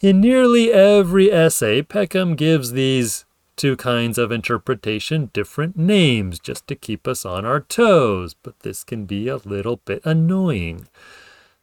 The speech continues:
But on the other hand, going through the different names does give you a little bit of insight, a little bit of extra insight into what he's talking about. It gives you kind of these different perspectives on this, uh, one distinction that he's making.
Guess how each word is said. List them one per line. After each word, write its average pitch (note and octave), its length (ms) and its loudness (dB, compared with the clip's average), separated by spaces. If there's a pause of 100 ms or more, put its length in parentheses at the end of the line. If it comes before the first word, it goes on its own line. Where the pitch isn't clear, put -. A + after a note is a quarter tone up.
(500)
But A#3+ 200 4
on A3+ 160 4
the A3 80 4
other G#3+ 220 4
hand, E3 280 2
going D#3+ 300 2
through C#3+ 240 -2
the C3 100 0
different B2+ 320 -4
names A#2+ 440 -2
does B3+ 420 2
give G#3+ 300 -2
you G3+ 200 2
a F#3+ 40 0
little E3+ 320 2
bit D#3 180 2
of C3+ 240 0 (320)
insight, C#3+ 600 4
a A2 40 -8
little C3+ 220 0
bit B2+ 160 0
of A#2+ 80 -2
extra - 380 -6
insight C3 500 0
into B2 260 0
what A2+ 160 -2
he's G#2 120 -4
talking G2+ 400 -2
about. F2 380 -2
It A2+ 60 -20
gives G#2 200 -10
you G2+ 100 -8
kind G2 220 -14
of F2 80 -16
these F#2 140 -12
different G#2 300 -8
perspectives C3 680 -6
on F2+ 320 -10 (240)
this, - 240 -8 (1000)
uh, A2+ 460 -6 (100)
one A2 320 -6
distinction A2 560 -2
that F#2+ 160 -6
he's G#2+ 100 -6
making. D#3 440 -6